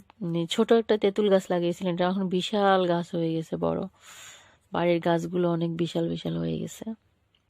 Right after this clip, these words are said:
দেখুন, এটা ওনার স্কুল। ছোটবেলায় উনি জীবননগর স্কুলটাতে লেখাপড়া করেছেন, ওখান থেকে পরে ঢাকা যান। এই স্কুলটাতে আমাদের ভাইয়া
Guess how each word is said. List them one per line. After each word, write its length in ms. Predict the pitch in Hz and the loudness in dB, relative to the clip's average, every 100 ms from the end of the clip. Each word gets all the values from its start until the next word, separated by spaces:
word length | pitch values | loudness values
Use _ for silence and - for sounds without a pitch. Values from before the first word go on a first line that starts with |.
| _ _ _ _ _ _ _ _ _ _ _ _ _ - | _ _ _ _ _ _ _ _ _ _ _ _ _ -10
দেখুন, 340 | 175 165 175 190 _ - - _ _ _ _ _ _ _ | -8 -6 -8 -10 _ -20 -20 _ _ _ _ _ _ _
এটা 200 | 185 196 | 0 2
ওনার 300 | 196 190 196 | 4 4 2
স্কুল। 360 | 175 - 175 165 | 0 -2 0 0
ছোটবেলায় 560 | - 175 175 170 175 185 | 0 2 4 4 2 2
উনি 260 | 180 185 | 0 -2
জীবননগর 640 | 175 180 170 160 160 165 165 | 0 2 0 0 0 0 -2
স্কুলটাতে 600 | - 170 165 175 170 180 | -4 -6 -2 0 2 0
লেখাপড়া 460 | 175 175 170 175 | 0 -2 -2 -2
করেছেন, 360 | 175 175 175 190 | 0 -2 -2 -4
ওখান 260 | 165 175 | -4 -6
থেকে 220 | 170 170 170 | -6 -6 -4
পরে 240 | 175 170 | 0 0
ঢাকা 320 | 156 160 160 | 0 -2 -2
যান। 200 | 165 170 - _ - - _ _ _ | -4 -6 -8 _ -20 -20 _ _ _
এই 120 | 185 180 | -2 -2
স্কুলটাতে 600 | - 170 180 180 190 185 | -2 -2 0 2 2 2
আমাদের 340 | 170 170 170 | 2 2 0
ভাইয়া 480 | 160 165 165 170 | 0 0 0 0